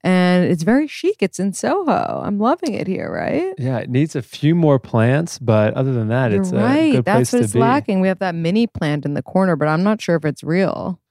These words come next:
Speaker 2: No fake plants.
Speaker 1: I
Speaker 2: That's
Speaker 1: think
Speaker 2: my one
Speaker 1: they need
Speaker 2: rule.
Speaker 1: a plant consultant.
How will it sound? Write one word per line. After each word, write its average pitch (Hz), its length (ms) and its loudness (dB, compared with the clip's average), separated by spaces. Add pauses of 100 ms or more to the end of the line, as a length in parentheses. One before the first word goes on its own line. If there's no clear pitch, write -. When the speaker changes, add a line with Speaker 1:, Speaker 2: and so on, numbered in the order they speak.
(140)
Speaker 2:
No 104 140 -4
fake 104 260 -6
plants. - 480 -12
Speaker 1:
I - 40 -8
Speaker 2:
That's - 160 -6
Speaker 1:
think 226 140 2
Speaker 2:
my 202 80 0
one 240 60 2
Speaker 1:
they 269 80 4
need 214 260 2
Speaker 2:
rule. 208 40 2
Speaker 1:
a 196 40 -2
plant 220 340 -4
consultant. - 800 -14